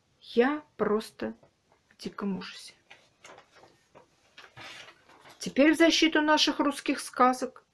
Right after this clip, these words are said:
девочки. Давайте встанем, просто можно сказать, стеною на защиту наших сказок.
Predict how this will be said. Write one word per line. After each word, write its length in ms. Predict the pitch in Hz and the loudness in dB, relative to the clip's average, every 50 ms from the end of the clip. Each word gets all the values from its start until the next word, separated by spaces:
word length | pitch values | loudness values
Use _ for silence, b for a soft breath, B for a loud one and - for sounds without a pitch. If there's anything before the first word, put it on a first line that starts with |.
| _ _ | _ _
девочки. 640 | 214 202 240 240 240 233 - - - - - 240 226 _ _ _ _ _ _ _ _ _ _ _ _ _ _ _ | -2 2 2 2 2 2 -6 -10 -10 -10 -14 -14 -16 _ _ _ _ _ _ _ _ _ _ _ _ _ _ _
Давайте 520 | 208 233 233 226 226 247 277 269 - 349 | 6 8 8 8 8 8 6 6 4 0
встанем, 440 | 339 - - - 262 247 262 277 285 | 0 2 4 6 6 6 6 2 0
просто 360 | 262 - 233 226 226 - 240 | 2 2 2 2 2 0 0
можно 300 | 240 233 233 240 240 247 | 2 2 2 2 0 -4
сказать, 440 | 240 - - 220 208 214 233 233 - | -4 0 2 2 4 6 4 4 2
стеною 720 | - - _ - 233 226 220 233 254 285 330 339 330 339 B B B B B B B B _ _ _ _ _ _ _ | -6 -16 _ 2 6 6 8 8 6 6 4 2 0 -2 B B B B B B B B _ _ _ _ _ _ _
на 160 | - 202 233 | 0 0 0
защиту 640 | 233 247 247 247 - - - - - - - 214 214 _ _ _ _ _ | 2 0 -2 -2 -2 -2 -4 -6 -10 -14 -16 -16 -18 _ _ _ _ _
наших 440 | 196 196 196 220 - - - - | -4 -2 -2 0 -2 -2 -4 -6
сказок. 600 | - - - - - - - - - _ _ - | -14 -16 -14 -14 -14 -16 -16 -16 -20 _ _ -20